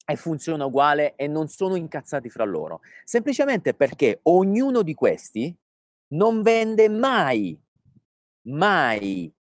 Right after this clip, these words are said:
mai e poi mai il prodotto. Cioè, loro vendono sempre pacchetti di soluzione. Puoi tranquillamente inglobare nel pacchetto solution sia la percentuale che va al tuo distributore,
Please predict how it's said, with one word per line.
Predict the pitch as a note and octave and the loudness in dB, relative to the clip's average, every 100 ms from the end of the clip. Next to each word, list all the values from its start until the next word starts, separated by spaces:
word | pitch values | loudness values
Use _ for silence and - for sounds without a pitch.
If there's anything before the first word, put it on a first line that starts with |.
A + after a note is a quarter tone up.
| _ | _
mai | A#2 E3+ G3+ D#3+ G2+ F#2 | -4 0 2 2 0 -4
e | F#2+ | -4
poi | B2 A#2+ | -4 -2
mai | E3+ G#3 G#3 G3 | 0 0 -2 -4
il | - F#3+ E3+ | -4 -2 -4
prodotto. | - E3+ C#3+ F#3+ A#2+ - G2 D#2+ _ _ _ | -4 -2 0 0 -2 -6 -8 -8 _ _ _
Cioè, | - G3+ | 2 4
loro | G#3+ A#3 A#3+ D3 A2+ F#2 G#2 | 4 6 8 6 4 0 0
vendono | E3+ F#3 C#3+ A2 F#2 | 2 2 0 -6 -6
sempre | - - F#3+ G3 G3 G#3 | -8 -4 -4 -4 -4 -6
pacchetti | - - - - F#3 - F#3+ D#3 | -4 -6 -6 -8 -8 -8 -14 -12
di | C3+ | -8
soluzione. | F3+ F3 - - F#3+ A2 E2+ E2 _ _ _ | -4 -4 -6 -4 -4 -4 -6 -14 _ _ _
Puoi | C#4 | 2
tranquillamente | B3+ E3+ E3+ A3+ A3+ G3 A#2 G2 B2 C3 | 4 2 2 4 4 2 -2 0 0 0
inglobare | A#3 B3 A#3 G3+ A3 F#3+ G#3 A#2 F#2 F2 - _ - | 0 0 0 2 2 4 4 2 2 -2 -6 _ -8
nel | C3+ D#3 | -6 -4
pacchetto | F3+ - B3 - A3+ | -4 -2 -4 -2 -4
solution | D3+ B2 G2 - A#2+ F3 G#3 - _ _ _ _ | -2 -2 -4 -4 -4 -4 -8 -12 _ _ _ _
sia | - - D4+ D4 F#3+ A#2+ G2+ - _ | -10 -4 0 4 6 6 4 -2 _
la | A#2+ C#3 | 0 2
percentuale | E3 - E3 D3+ G#3 C#3 A2+ | 2 -2 -4 2 4 4 2
che | C3+ | 0
va | D#3+ | 2
al | C3 | 2
tuo | - F3+ | 0 -2
distributore, | C3 - A2 A#2+ G#2+ F2 F#2+ E3+ | -4 -8 -8 -6 -4 -2 -2 -4